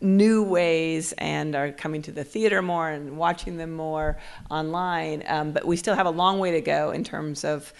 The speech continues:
um, how much people value documentaries in relation to narrative films. Um, and part of what narrative directors often do is help us get it out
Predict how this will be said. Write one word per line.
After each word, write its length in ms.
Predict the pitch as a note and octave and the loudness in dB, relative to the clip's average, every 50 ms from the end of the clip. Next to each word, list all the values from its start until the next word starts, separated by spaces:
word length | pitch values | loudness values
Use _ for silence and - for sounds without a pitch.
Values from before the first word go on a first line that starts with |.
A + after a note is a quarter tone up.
| - - - - - | -20 -20 -20 -18 -10
um, 240 | - D3 D3 C#3+ C#3+ | -6 -4 -4 -4 -4
how 200 | D3 C#3+ - D#3+ | -4 -4 -4 -4
much 260 | E3 D#3 D3 - - | -4 -4 -4 -6 -10
people 220 | - D#3+ - D#3+ D3+ | -14 -8 -6 -4 -4
value 580 | C#3 D3+ D3 D3 C#3+ D3 D3 D3 D3+ D3+ D3+ | -4 -4 -4 -4 -2 -2 -2 -2 -2 -2 -2
documentaries 640 | D3 - D3 C#3+ - - D3+ D3 D3 - C#3+ C#3+ C#3+ | -2 -4 -6 -6 -6 -6 -6 -6 -6 -4 -6 -6 -6
in 140 | - - D3 | -6 -8 -8
relation 440 | D3 C#3+ D3+ D3+ C#3 - - D3 D3+ - | -8 -8 -8 -8 -8 -8 -8 -10 -10 -8
to 100 | - D3 | -8 -8
narrative 460 | C#3+ C#3+ D3 D3 D#3 D3+ C#3 C3+ - | -8 -8 -8 -8 -8 -10 -10 -12 -12
films. 420 | - - - B2 B2+ C#3+ - - - | -14 -14 -12 -12 -14 -16 -16 -14 -12
Um, 240 | - D3 C#3+ C#3+ C#3+ D3 | -10 -8 -6 -6 -6 -8
and 160 | D3 C#3+ C#3+ - - - - - - - - - | -8 -10 -12 -16 -20 -20 -20 -20 -20 -20 -12 0
part 160 | E3 F3 E3+ | 2 2 2
of 80 | D3+ D3 | 2 0
what 100 | D3 - | -4 -4
narrative 560 | D3+ D#3 D#3 D#3 D#3 D3+ D3 C#3+ D3 - - _ _ _ | -2 -2 0 0 0 -2 -2 -6 -8 -14 -20 _ _ _
directors 380 | - D#3+ D#3 D3+ D3+ D3 C#3+ - - | -4 -2 -2 -2 -2 -6 -8 -4 0
often 380 | - C#3+ D3 - E3 D#3 D3 | 0 0 0 0 -4 -6 -4
do 240 | C#3 C#3+ C#3 C#3+ - | -2 0 0 0 0
is 240 | - C3+ B2+ - - | -2 -4 -6 -6 -10
help 400 | - - - - D#3+ D#3 - - | -10 -10 -6 -4 -4 -4 -2 -4
us 380 | C#3 C3+ - - - - - - - - - - - - - | -4 -4 -4 -8 -10 -12 -12 -16 -18 -18 -18 -16 -16 -8 -4
get 140 | E3 D#3+ D3+ | -2 -2 -2
it 120 | C#3+ - - | -2 -4 -6
out 400 | C3 C#3 C#3 - - - - | -4 -4 -4 -4 -6 -10 -16